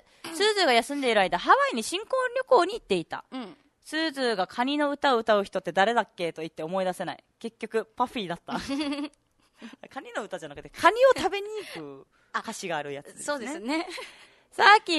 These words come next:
Speaker 1: ーが美容院で三時間かかった上失敗した。可愛いモデルをお願いしたのにおばさんになった。
Speaker 2: <laughs>
Speaker 1: スーズーは六時間かかった。
Speaker 2: うん。
Speaker 1: スーズーもし-、失敗した上、市販のカラーリングを勧められた。<laughs>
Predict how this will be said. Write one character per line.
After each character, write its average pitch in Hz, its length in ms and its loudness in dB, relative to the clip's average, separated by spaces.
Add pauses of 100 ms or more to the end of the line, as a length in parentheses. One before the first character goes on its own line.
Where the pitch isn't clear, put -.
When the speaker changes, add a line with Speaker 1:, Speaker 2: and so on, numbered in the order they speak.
Speaker 1:
ー - 20 0
が 254 160 8
美 262 100 0
容 311 200 8
院 294 100 2
で 226 80 4
三 285 240 2
時 311 80 -2
間 269 180 2
か 240 80 -8
か 220 120 2
っ - 100 -2
た 208 100 2
上 180 120 4
失 202 260 -6
敗 208 160 2
し - 40 -12
た。 - 240 -4
可 226 140 4
愛 240 140 6
い 262 40 0
モ 240 140 2
デ 190 100 6
ル 170 80 2
を 156 40 2
お 175 60 2
願 185 220 2
い 185 40 2
し - 40 -16
た 175 80 -2
の 160 100 -4
に 147 100 -6
お 175 100 -4
ば 190 80 2
さ 185 140 -2
ん 175 40 -2
に 185 60 -4
な 185 120 -2
っ - 60 -18
た。 - 160 -10 (180)
Speaker 2:
<laughs> 220 180 -16
Speaker 1:
ス - 160 0
ー 339 80 4
ズ 311 80 6
ー 240 40 12
は 185 60 10
六 226 220 4
時 247 100 0
間 226 140 2
か 170 100 -12
か 160 80 -4
っ 160 100 -8
た。 - 140 -8 (140)
Speaker 2:
う - 40 -16
ん。 226 40 -8
Speaker 1:
ス 269 60 -2
ー 311 100 4
ズ 285 80 -4
ー 262 40 0
も 214 80 -4
し-、 - 200 -10 (240)
失 - 260 -12
敗 262 180 2
し - 60 -14
た 190 160 4
上、 160 240 4 (180)
市 - 140 0
販 254 140 4
の 240 160 2
カ 226 120 6
ラ 214 120 6
ー - 20 4
リ 202 120 -2
ン 190 40 -2
グ 185 80 2
を 185 60 0
勧 - 180 -4
め 170 80 2
ら 185 80 0
れ 196 100 -2
た。 269 120 -4
<laughs> - 80 -2